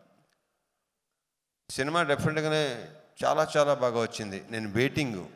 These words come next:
మీ రియాక్షన్ చూడటానికి వెయిటింగ్, మీతో పాటు నేను కూడా వెయిటింగ్. ఎందుకంటే నేను నిన్న ఇవాళ మార్నింగ్ వచ్చాను అవుట్‌డోర్ నుంచి. So with sound చూపించబోతున్నాను. నాకు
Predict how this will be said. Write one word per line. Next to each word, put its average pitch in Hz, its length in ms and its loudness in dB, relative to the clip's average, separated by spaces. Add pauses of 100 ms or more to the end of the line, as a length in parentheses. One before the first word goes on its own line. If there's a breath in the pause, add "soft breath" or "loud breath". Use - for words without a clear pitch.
(800)
మీ 120 220 0
రియాక్షన్ 135 460 4 (100)
చూడటానికి 127 360 -2
వెయిటింగ్, 104 440 -12 (840 soft breath)
మీతో 143 280 0
పాటు 165 180 4
నేను 147 360 0
కూడా 156 160 4
వెయిటింగ్. 123 340 -2
ఎందుకంటే 151 640 -2
నేను 143 180 -4
నిన్న 131 200 -4
ఇవాళ 123 180 2
మార్నింగ్ 139 380 2
వచ్చాను 135 300 0
అవుట్‌డోర్ 113 320 2
నుంచి. 123 400 -8 (440 soft breath)
So 123 80 2
with 147 200 0
sound 170 520 4 (880)
చూపించబోతున్నాను. 113 640 -4
నాకు 95 260 -12